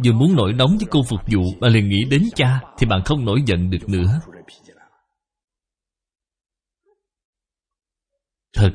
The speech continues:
vậy, mọi người về nhà thử xem. Không nhẫn tâm được mà. Tâm yêu thương của cha đối với bạn là hết mực. Chúng ta xem nỗi thống khổ dưới địa ngục được miêu tả trong Kinh Địa Tạng. Ông đang đợi chúng ta cứu giúp.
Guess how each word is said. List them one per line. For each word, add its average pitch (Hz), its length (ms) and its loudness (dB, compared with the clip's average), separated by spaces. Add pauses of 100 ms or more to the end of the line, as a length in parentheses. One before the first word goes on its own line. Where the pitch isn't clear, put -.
vậy, 82 360 -2 (720)
mọi 113 180 6
người 113 260 4
về 110 160 4
nhà 95 240 2
thử 98 200 4 (160)
xem. 131 180 2 (1120)
Không 139 300 2
nhẫn 107 300 2
tâm 135 240 2
được 95 240 0
mà. 85 300 -2 (480)
Tâm 123 200 2
yêu 117 200 2
thương 120 240 2
của 123 200 -2
cha 107 280 4
đối 127 140 4
với 185 180 2
bạn 82 200 2
là 78 140 0
hết 143 300 2
mực. 80 160 0 (2500)
Chúng 160 200 4
ta 117 200 6 (160)
xem 123 200 4
nỗi 110 120 2
thống 175 240 4
khổ 107 300 4
dưới 185 120 2
địa 110 120 4
ngục 98 260 0
được 110 240 0
miêu 147 260 6
tả 101 400 4
trong 139 200 2
Kinh 139 220 4
Địa 90 240 4
Tạng. 92 420 2
Ông 127 140 0
đang 120 140 2
đợi 87 220 0
chúng 151 140 -2
ta 127 200 2
cứu 143 180 4
giúp. 175 200 2